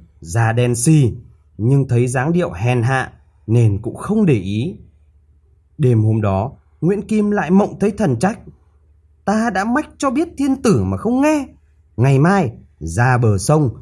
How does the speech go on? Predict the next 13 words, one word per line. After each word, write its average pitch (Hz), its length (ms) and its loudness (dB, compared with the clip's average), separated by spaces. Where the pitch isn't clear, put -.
hễ 139 300 0
thấy 147 260 0
ai 139 240 0
đội 151 200 2
mũ 156 180 2
sắt, 220 200 -2
cưỡi 226 160 4
thuyền 127 180 4
rồng 113 300 2
là 95 220 -2
đúng." 135 400 2
Hôm 113 240 2
sau, 117 420 -2